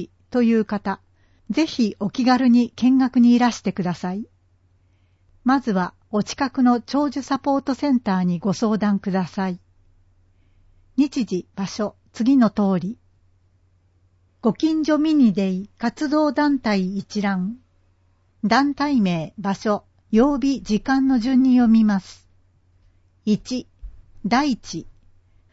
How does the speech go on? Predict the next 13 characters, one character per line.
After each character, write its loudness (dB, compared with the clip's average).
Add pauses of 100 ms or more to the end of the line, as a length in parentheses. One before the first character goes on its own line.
(140)
高 -2
橋 -2
十 -2
四 0
の -2
二 2
十。 -10 (460)
水 -2
曜 -4
十 0
時 -6
か -12
ら。 -16